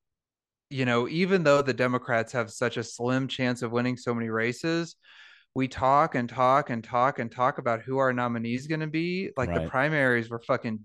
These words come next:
Speaker 1: dumb.
Speaker 2: Yeah.
Speaker 1: And I am glad that we gave a microphone, you know, figuratively and literally to Ray Reid.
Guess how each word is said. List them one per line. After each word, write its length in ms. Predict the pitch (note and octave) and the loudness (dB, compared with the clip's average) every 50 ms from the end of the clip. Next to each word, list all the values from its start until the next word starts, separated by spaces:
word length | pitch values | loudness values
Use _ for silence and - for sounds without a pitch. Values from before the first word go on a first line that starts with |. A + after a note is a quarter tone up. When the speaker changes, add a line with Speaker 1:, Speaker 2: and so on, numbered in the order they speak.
| _ _ - | _ _ -2
Speaker 1:
dumb. 460 | B2+ C3 C3+ C3 A#2+ A2 G#2 G2 - _ _ - | 0 2 2 2 0 0 -4 -8 -14 _ _ -8
Speaker 2:
Yeah. 220 | G#2+ F#2+ F#2 F#2 | -2 0 2 2
Speaker 1:
And 100 | F2+ A#2 | 4 4
I 360 | B2 B2+ B2 B2 A#2+ A#2+ - C3 | 4 4 2 2 0 -2 -4 -4
am 100 | B2+ A#2+ | -2 0
glad 260 | B2 C3+ C3+ D3 D3 | 2 4 4 4 4
that 80 | E3+ D#3 | 2 2
we 100 | D3+ D3 | 2 2
gave 240 | C#3 C#3+ C#3+ C#3+ C3+ | 2 2 2 2 2
a 80 | C#3 B2+ | 0 0
microphone, 760 | - B2+ C3 C3 - C#3 - D3+ C#3+ C#3 C#3 C3+ C3 C3+ - _ _ _ _ | 0 0 0 2 0 -2 0 2 2 2 0 -2 -6 -10 -16 _ _ _ _
you 80 | C#3 B2+ | -4 -2
know, 100 | B2 B2 | -2 -2
figuratively 500 | A#2+ - D3 C#3 C#3+ C3+ B2+ C3+ C3 C3 | 0 -2 0 0 0 0 0 0 0 0
and 100 | B2+ B2+ | 0 0
literally 460 | B2+ B2+ B2+ B2+ B2+ B2+ B2+ B2+ B2+ | 0 0 2 2 2 2 0 -2 -4
to 180 | B2+ - - C3 B2 | -4 -4 -6 -4 0
Ray 200 | A#2+ B2 B2 B2 | 0 0 0 2
Reid. 400 | A#2+ B2+ B2+ C3 C3+ D3 D3+ | 0 0 0 0 0 -2 -2